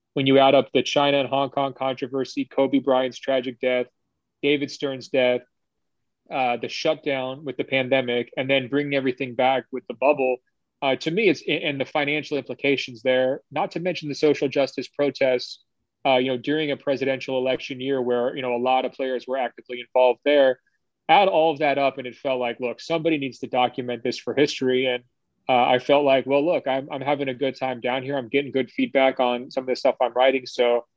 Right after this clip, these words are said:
this could be a project that's worth, uh, pursuing. And, you know, luckily enough, it came together pretty quickly once I was down there, and I could kind of look at it off in the distance. You know, once I left the bubble, I didn't really start writing the book until after I had left.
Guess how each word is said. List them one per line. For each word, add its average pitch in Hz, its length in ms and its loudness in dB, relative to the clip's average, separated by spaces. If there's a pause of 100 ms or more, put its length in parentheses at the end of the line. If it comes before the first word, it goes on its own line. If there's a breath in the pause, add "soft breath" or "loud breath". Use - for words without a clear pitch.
(220)
this 151 120 2
could 151 200 0
be 139 100 2
a 131 60 2
project 131 480 -2
that's 120 240 -6
worth, 127 360 -6
uh, 123 140 2 (100)
pursuing. 139 640 -2
And, 123 300 -2 (420)
you 151 60 4
know, 139 80 8
luckily 151 320 4
enough, 151 240 2
it 131 140 -4
came 147 180 -4
together 143 320 0
pretty 135 240 -4
quickly 143 400 -2
once 127 220 -4
I 131 80 0
was 123 160 -6
down 147 260 -2
there, 127 240 -8
and 123 100 -8
I 135 140 0
could - 180 -10
kind 131 200 2
of 127 120 0 (520)
look 165 180 4
at 135 160 8
it 131 80 2
off 139 240 4
in 139 100 -6
the 123 80 -12
distance. 127 540 -6
You 135 60 -10
know, 131 100 0
once 143 240 0
I 131 100 4
left 147 280 4
the 127 80 0
bubble, 127 320 2
I 123 80 0
didn't 160 140 -4
really 135 180 -8
start 135 260 -4
writing 127 220 -2
the 117 160 -12
book 143 260 2
until 123 400 -2
after 131 320 -2
I 123 80 0
had 117 140 -6
left. 127 340 -2